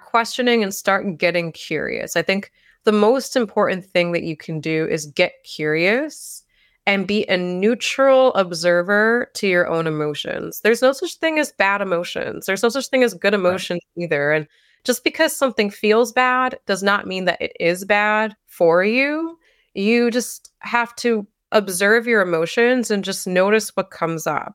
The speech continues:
Speaker 1: What does it say about your values that are great? What does it say about your values that are not so great? These are all
Speaker 2: Mm-hmm.
Speaker 1: important questions to ask yourself. You're not gonna get the answer right away,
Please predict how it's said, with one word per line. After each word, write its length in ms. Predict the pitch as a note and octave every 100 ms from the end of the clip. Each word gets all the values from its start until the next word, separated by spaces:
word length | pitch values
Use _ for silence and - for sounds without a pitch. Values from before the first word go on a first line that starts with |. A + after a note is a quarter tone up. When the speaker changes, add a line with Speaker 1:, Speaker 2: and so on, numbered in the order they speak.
| -
Speaker 1:
What 240 | E3+ G3+
does 100 | B3
it 100 | C4
say 220 | - C4
about 220 | C4 C4
your 100 | G#3+
values 480 | G#3 G#3 A3+ A#3 A3+
that 80 | A3+
are 100 | A#3
great? 540 | G#3 G3 C#4+ G#3 - -
What 120 | D#3+
does 120 | F3
it 100 | G3+
say 140 | - F#3+
about 180 | G3
your 140 | G#3+ G3+
values 500 | F3 F#3 G#3 G#3+ G3+
that 80 | G3
are 120 | G3
not 280 | G3 E3+ -
so 220 | F3+ E3+
great? 420 | - - - - _ _ _ _
These 180 | G#3+ A3
are 100 | A#3 G#3
all 160 | G#3
Speaker 2:
Mm-hmm. 140 | A3+ A3+
Speaker 1:
important 280 | - - -
questions 380 | G3 F#3+ - F3+
to 100 | -
ask 320 | - F3+ G3+ -
yourself. 420 | F3 D#3 D3 D3+
You're 120 | F3+
not 220 | G3+ A3
gonna 180 | B3 A#3
get 280 | F3+ F#3+ G3
the 140 | F#3+
answer 300 | E3 E3+ -
right 220 | E3 D#3+ D3+
away, 580 | C#3+ C#3 C#3+ F3+ C#4